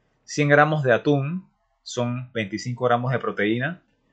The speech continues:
Una taza de quinoa contiene alrededor de ocho gramos y vemos la diferencia entre cantidades de proteína vegetal y animal. Solamente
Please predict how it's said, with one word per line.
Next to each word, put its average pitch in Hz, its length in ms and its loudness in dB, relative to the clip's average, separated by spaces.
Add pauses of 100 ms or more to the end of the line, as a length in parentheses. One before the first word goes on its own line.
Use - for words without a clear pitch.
(260)
Una 143 240 2
taza 143 200 4
de 123 140 6
quinoa 131 640 -2
contiene 120 560 -6
alrededor 110 500 0
de 117 240 -2
ocho 127 300 0
gramos 107 500 0 (120)
y - 160 -16
vemos 113 280 -2
la 120 60 2
diferencia 113 580 0
entre 101 360 -4
cantidades 110 580 0
de 113 80 0
proteína 101 460 0
vegetal 110 580 -6
y 117 60 -4
animal. 101 500 -4 (420)
Solamente 127 540 0